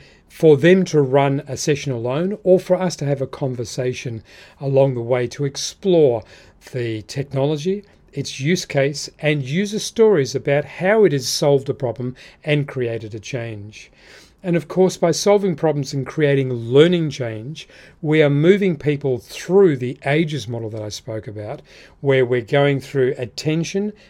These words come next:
generation, which is work, and emotion,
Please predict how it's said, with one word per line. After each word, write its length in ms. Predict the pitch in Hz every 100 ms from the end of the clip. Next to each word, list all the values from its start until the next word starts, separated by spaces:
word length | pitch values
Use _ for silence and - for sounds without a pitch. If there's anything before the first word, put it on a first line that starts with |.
| _
generation, 640 | - 160 139 123 143 214 175
which 200 | 127 127
is 120 | 104
work, 460 | 110 123 123 143 - _ _ -
and 220 | 143 123
emotion, 760 | 120 127 160 202 - 117 123